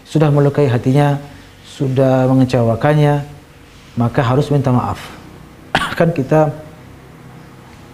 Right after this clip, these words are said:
punya tradisi mulia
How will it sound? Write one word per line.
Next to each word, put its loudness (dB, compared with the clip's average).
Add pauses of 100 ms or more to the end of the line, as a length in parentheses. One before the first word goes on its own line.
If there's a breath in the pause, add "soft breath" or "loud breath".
(880 loud breath)
punya 2
tradisi 2
mulia 2